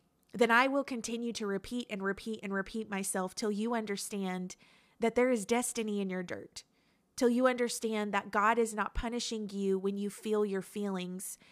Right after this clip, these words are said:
He is positioning you for your promise. And today I kind of want to talk about grace. If you're not involved on my social medias, um, you need to be involved.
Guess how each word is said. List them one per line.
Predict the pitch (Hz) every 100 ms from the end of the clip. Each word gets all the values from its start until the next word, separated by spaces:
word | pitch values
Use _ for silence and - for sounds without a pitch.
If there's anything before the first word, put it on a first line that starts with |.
| -
He | - 262
is | 220
positioning | - 208 185 214 - 214 208 185
you | 185 175 180
for | 202
your | 185
promise. | 180 196 175 - - - - _ _ - - -
And | 220
today | 208 233 240 254
I | - 220
kind | - 240
of | 247 226
want | 208
to |
talk | 208 - 240 233
about | 196 208 208 190 - - -
grace. | 180 226 196 185 - - - _ _ _
If | 220 220
you're | 240
not | 262 277 240
involved | 226 202 196 220 214 202
on | - 202 202
my | 196
social | 196 214 208 202
medias, | 196 190 196 202 185 185 190 - - - - -
um, | 208 202 190 185 180 185 - _ _ - _ -
you | 214 254
need | 262 226
to | 233
be | 208
involved. | 196 185 - - -